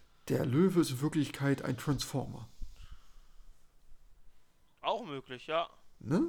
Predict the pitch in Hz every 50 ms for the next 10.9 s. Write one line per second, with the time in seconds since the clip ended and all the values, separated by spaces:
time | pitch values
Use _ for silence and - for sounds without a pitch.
0 | - - - - - 151 151 151 - 196 185 - 160 139 135 131 131 123 - 139
1 | 135 131 - 139 120 - - 131 131 127 - - 135 131 127 - - - 131 127
2 | - - - - - - - - - 135 135 131 123 123 123 123 120 120 117 -
3 | - 123 123 120 - - 135 - - 127 117 - - - 233 320 415 440 440 427
4 | 415 392 359 330 285 185 131 131 120 117 107 - - - 151 139 - 294 359 349
5 | 277 165 127 117 113 120 - - 247 233 170 151 147 - - - - - - -
6 | - - - 139 131 - - - - - 139 135 151 143 - - 143 151 156 160
7 | 160 156 151 151 151 165 - 196 185 202 170 180 190 185 - 185 196 202 202 190
8 | 165 185 170 175 170 160 151 139 156 160 180 202 202 - - 214 202 - 220 214
9 | - 214 202 196 202 208 202 208 196 - 208 196 208 214 214 214 214 220 220 226
10 | 247 226 226 - - - 160 - - - - 123 117 120 - - -